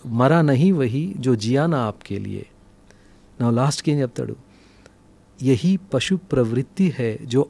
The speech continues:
ఆప్ ఆప్ హీ చరే, వహీ మనుష్య హై జో మనుష్య కే లియే మరే." అంటే నీ కొరకు నువ్వు జీవించడం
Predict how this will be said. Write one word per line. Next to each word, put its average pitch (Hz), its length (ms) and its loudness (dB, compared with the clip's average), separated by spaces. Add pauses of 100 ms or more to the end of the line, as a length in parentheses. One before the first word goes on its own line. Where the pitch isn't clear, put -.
ఆప్ 123 360 -2
ఆప్ 127 280 -4
హీ 139 160 -2 (120)
చరే, 101 220 -8 (600)
వహీ 113 260 -2
మనుష్య 127 440 -2
హై 110 220 -6
జో 117 160 -8
మనుష్య 110 400 -6
కే 120 100 -10
లియే 113 160 -8
మరే." 101 260 -12 (540)
అంటే 135 380 -2 (380)
నీ 185 160 8
కొరకు 233 300 10
నువ్వు 240 160 10
జీవించడం 190 680 6